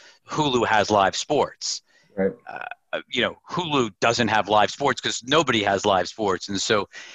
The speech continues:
Speaker 1: you know, I sort of sit here and wonder, if you were paying,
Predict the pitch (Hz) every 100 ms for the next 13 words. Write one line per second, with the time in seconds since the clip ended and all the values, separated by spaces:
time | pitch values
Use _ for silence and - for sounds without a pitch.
0 | - - 135 127 127 135 113 - 110 120
1 | 113 104 104 120 107 98 92 - - -
2 | 120 113 113 110 - 120 120 117 107 104